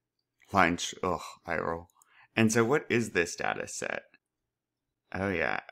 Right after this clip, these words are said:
Oh, they did this on purpose. So it looks like just some information collected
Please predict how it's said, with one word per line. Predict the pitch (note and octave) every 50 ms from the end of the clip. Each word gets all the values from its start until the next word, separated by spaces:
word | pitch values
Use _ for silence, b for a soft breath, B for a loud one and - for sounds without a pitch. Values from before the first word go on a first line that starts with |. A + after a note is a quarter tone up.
| -
Oh, | G2 G#2 G#2 G#2 G2+ F#2+
they | E2 F#2 F#2
did | F#2 G#2+ -
this | - F2 F2 -
on | F2 E2+
purpose. | - E2+ C2 - A1 - -
So | - A2+ G2+
it | G#2
looks | C3+ D3 D3 -
like | D#3+ C#3+ B2 A2
just | A2 A2 - -
some | A2+ G2+ G2
information | G2 F#2+ - G2+ F#2+ F2+ E2 F2+ F2+ - F2+ E2 E2+ -
collected | - - F#2+ E2+ D#2+ F2 F2 F2+ - - - E2 D2 D#2+ E2 -